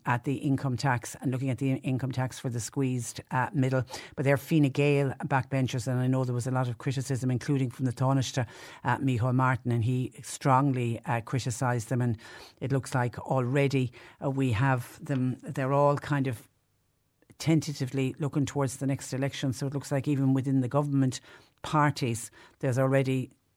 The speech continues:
kite flying going on, and who's going to say, "Well, we pushed that al-, across the line and the other party, uh, didn't." But, uh, so it, yes, it has been mooted. But just on your,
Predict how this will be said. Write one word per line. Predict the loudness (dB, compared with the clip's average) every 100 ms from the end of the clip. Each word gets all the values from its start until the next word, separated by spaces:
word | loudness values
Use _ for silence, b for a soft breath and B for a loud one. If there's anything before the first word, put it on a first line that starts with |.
| _
kite | -4 0 0
flying | 0 2 2
going | 2 4 4
on, | 4 2
and | 2
who's | 2 0
going | 0 -2
to | -2
say, | -2 0
"Well, | 0
we | 0 -2
pushed | -2 -6 -2
that | -2 0
al-, | -4 -6
across | -8 -8 -4 -4
the | -2
line | 0 2 2
and | 0
the | 0
other | 0 -2
party, | -2 -2 0 -2 -4 B B B
uh, | 0 0
didn't." | 2 0 2 2 2
But, | -2 -4 B B B
uh, | -2 -2
so | 0 0
it, | 0
yes, | 0 -2
it | -4 -4
has | -2 -2
been | 0 2
mooted. | 2 0 -2
But | -2
just | -2 2
on | 2 4
your, | 4 4